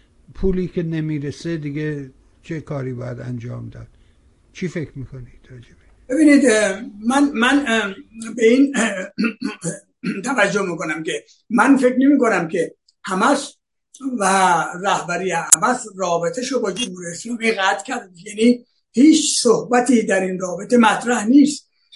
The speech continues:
Speaker 2: که با رفتن جهاد اسلامی و رهبران جهاد اسلامی، اه، روابط حماس با جمهوری اسلامی قطع شده باشه و کمک‌های مالی جمهوری اسلامی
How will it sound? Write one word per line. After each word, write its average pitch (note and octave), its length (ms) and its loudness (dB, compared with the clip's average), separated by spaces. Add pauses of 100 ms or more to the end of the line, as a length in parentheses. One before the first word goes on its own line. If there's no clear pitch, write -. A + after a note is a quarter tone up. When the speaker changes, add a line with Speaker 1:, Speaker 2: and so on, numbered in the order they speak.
(140)
Speaker 2:
که A3 120 2
با G3 200 6
رفتن A#3+ 720 2
جهاد F3+ 340 -4 (100)
اسلامی A#3 560 2
و A3 100 0
رهبران F#3 800 0
جهاد E3+ 240 -4 (100)
اسلامی، A3 580 -8 (440)
اه، A#3+ 240 2
روابط G3 680 2
حماس G3+ 580 2
با G#3+ 120 -8
جمهوری F3+ 340 -8
اسلامی G#3+ 360 -6
قطع G3 260 -2
شده A3+ 260 0
باشه A3+ 360 4 (280)
و B3+ 60 -6 (100)
کمک‌های G#3+ 600 2
مالی G3+ 560 2
جمهوری F3+ 440 -4
اسلامی E3 640 -4